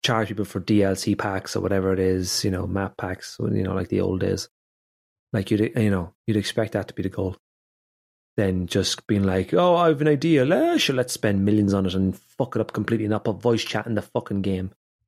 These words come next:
because of abuse and bullying." It's like, yeah, there's still text chat, you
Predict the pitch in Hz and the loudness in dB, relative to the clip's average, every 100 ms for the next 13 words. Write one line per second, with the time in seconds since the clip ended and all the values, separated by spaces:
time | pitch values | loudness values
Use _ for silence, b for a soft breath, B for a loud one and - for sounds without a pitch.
0 | _ _ _ 135 127 - 156 139 - 143 | _ _ _ -2 -2 0 0 0 -2 -2
1 | 131 127 123 - _ _ _ 151 135 147 | 2 0 -2 -12 _ _ _ -4 -2 0
2 | 151 156 143 - - - - _ _ - | 4 4 2 -2 -2 -4 -8 _ _ -2
3 | 139 127 135 139 143 123 110 - 107 98 | 0 2 0 2 2 2 0 0 -2 0
4 | 123 113 101 - - 151 - 143 - - | 2 2 0 -2 0 0 0 -4 -4 -6
5 | 110 101 92 | -4 -2 -4